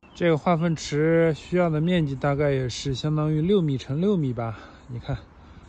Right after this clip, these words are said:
我们从超市买的大布，把这个地方都盖住。我待会儿把它揭开，然后让太阳晒。估计化粪池修好了，房子就可以过户了。大家看一下，效果还是不错的吧？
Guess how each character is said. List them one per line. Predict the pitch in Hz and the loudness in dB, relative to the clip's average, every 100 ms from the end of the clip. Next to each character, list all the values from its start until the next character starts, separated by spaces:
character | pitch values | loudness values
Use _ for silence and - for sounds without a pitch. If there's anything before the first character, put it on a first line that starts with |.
| - - - | -20 -20 -12
我 | 127 | -6
们 | 131 | -6
从 | - 143 | -2 -4
超 | - 147 | -2 -4
市 | - 151 | -2 -4
买 | 120 | -2
的 | 117 | -6
大 | 110 135 | -6 -6
布， | - 147 - - - - | -6 -8 -10 -16 -16 -12
把 | |
这 | 127 | -8
个 | 131 | -6
地 | 127 | -4
方 | 131 131 | -4 -4
都 | 131 | -6
盖 | - 156 | -2 -2
住。 | 113 113 - - - - - - - | -2 -8 -14 -16 -18 -18 -16 -16 -10
我 | 131 | 0
待 | 165 | 2
会 | 170 | 2
儿 | |
把 | 139 | 2
它 | 123 131 | 0 -2
揭 | 165 | -2
开， | 151 170 175 - - - - - - - - - - | 0 0 -2 -4 -16 -16 -16 -18 -18 -18 -18 -12 -4
然 | 131 | -2
后 | 143 | 0
让 | 156 147 | 0 0
太 | - 170 | -2 -2
阳 | 135 | -2
晒。 | - 196 135 - - - - - - - - - - | 0 0 0 -2 -18 -20 -20 -16 -16 -14 -16 -16 -8
估 | 143 | -6
计 | 135 151 143 | -2 0 0
化 | 135 196 | 4 4
粪 | 185 | 4
池 | 165 175 | 2 0
修 | - 202 | 0 0
好 | 156 131 | 0 -2
了， | 120 | -4
房 | 120 131 | -4 -4
子 | |
就 | 143 | -4
可 | 131 143 | -6 -6
以 | |
过 | 131 143 | -4 -4
户 | 123 160 139 | -4 -6 -6
了。 | 113 - - - - - - | -8 -16 -20 -20 -20 -20 -8
大 | - | 2
家 | 185 190 | 4 6
看 | 208 185 | 4 6
一 | |
下， | 170 143 | 4 2
效 | 214 | 2
果 | 185 | 4
还 | 156 180 | 4 2
是 | |
不 | 175 170 | 2 0
错 | - 202 | 2 2
的 | 165 | 4
吧？ | 143 | 0